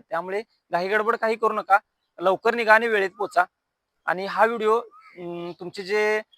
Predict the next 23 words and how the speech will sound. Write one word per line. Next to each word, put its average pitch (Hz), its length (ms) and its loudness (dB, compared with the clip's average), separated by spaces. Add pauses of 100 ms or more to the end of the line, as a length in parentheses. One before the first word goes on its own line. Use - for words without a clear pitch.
(120)
मुंबई 185 260 -2
पोलीस 214 260 -8
दलामध्ये 202 380 2
भरती 180 300 -10
झालेले 202 280 -2 (320)
मित्र 202 200 -4
आहेत 180 180 0 (600)
किंवा 220 160 0
मैत्रिणी 214 380 -2
आहेत, 165 80 -2 (100)
त्यांच्यापर्यंत 196 640 -2
जास्तीत 185 380 -4
जास्त 208 340 -2 (220)
शेअर 208 280 0
करा, 190 220 6 (360)
जेणेकरून, 202 560 -4 (340)
अ, 170 240 0
त्यांना 180 260 -8
सर्व 208 300 -2
गोष्टी 196 360 -8
ह्या 196 260 2
समजून 190 380 -10
जातील. 185 300 -6